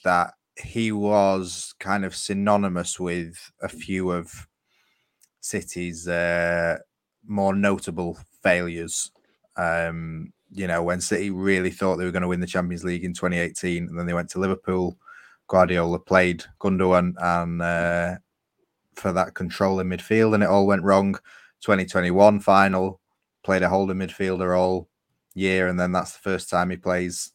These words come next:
without, uh, Rodri or Fernandinho, and it's Gundogan, and they lose.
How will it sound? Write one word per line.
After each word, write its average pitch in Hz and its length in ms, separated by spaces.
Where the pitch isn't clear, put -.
without, 92 540
uh, 90 440
Rodri 95 340
or 87 60
Fernandinho, 90 680
and 92 80
it's 90 140
Gundogan, 98 500
and 87 140
they 87 60
lose. 95 480